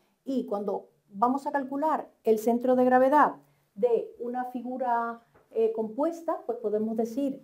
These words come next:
que el centro de gravedad en X, pues es igual a la sumatoria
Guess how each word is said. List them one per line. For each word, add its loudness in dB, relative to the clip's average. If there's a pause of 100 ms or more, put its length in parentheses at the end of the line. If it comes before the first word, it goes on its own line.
que -2
el -8
centro -4
de -2
gravedad 0 (760)
en -4
X, -4 (360)
pues -10
es -10
igual 2 (240)
a -4
la -4
sumatoria -2